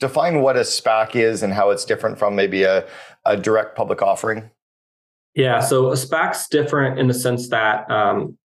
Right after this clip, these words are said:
Speaker 2: the spac sponsor founds a spac and goes public, kind of more traditional route with the spac.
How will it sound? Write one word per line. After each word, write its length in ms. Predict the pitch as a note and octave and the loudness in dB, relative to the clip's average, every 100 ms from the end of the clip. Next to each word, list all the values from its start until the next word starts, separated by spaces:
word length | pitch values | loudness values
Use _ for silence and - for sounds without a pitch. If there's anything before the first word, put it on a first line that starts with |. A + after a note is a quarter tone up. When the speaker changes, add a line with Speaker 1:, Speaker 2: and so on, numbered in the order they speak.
| - | -4
Speaker 2:
the 100 | B2+ | -2
spac 400 | - D3 D#3 D#3 | -2 -2 -2 -4
sponsor 720 | - A#2+ B2 B2 A2+ G#2 G2+ - | -2 0 2 0 0 0 -2 -2
founds 400 | C3 B2+ C3+ C3 | 0 2 2 2
a 20 | |
spac 520 | B2+ - A2 G#2 G#2 - | 0 -2 0 0 0 -2
and 300 | A2+ G#2 G2 - | -2 0 -2 -2
goes 220 | B2 A#2 | 0 0
public, 540 | - A#2+ A#2 G#2+ G#2 - _ _ _ _ | 0 -2 2 0 0 -8 _ _ _ _
kind 140 | C3 A#2+ | -4 0
of 60 | |
more 160 | A#2 A2+ | 0 0
traditional 420 | A#2+ A#2+ A#2 A2+ | 2 2 2 0
route 260 | A2 G#2+ G#2 | 2 2 0
with 120 | - | -4
the 60 | |
spac. 480 | - - F#2+ F2 - | -6 -2 -2 -2 -6